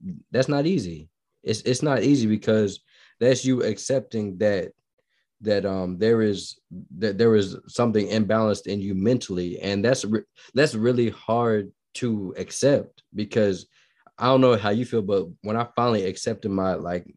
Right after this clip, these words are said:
my me-, like, uh, there was something wrong with my mental health, like, I felt broken. I felt like I was broken,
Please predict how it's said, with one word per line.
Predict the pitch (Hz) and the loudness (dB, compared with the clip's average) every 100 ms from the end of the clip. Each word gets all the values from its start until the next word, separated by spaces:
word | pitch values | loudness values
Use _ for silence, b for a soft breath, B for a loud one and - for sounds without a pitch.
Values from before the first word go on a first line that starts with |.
| _ _ _ b b | _ _ _ b b
my | 95 | -2
me-, | 101 107 | 2 2
like, | 87 90 85 | 2 -2 -4
uh, | 90 85 | -6 -6
there | 85 101 | 0 0
was | 92 | 2
something | - 92 95 | -2 -2 -2
wrong | 95 | -2
with | 90 | -2
my | 92 | -2
mental | 95 90 | -4 -4
health, | 123 98 | -4 -4
like, | 85 82 | -4 -4
I | - - | -4 2
felt | 107 85 | 0 0
broken. | 78 101 - 87 | 0 2 2 -2
I | 87 | -4
felt | 95 | -4
like | 90 | -4
I | 87 | -6
was | 90 80 | -8 -8
broken, | 76 107 117 98 87 | 0 2 2 0 -6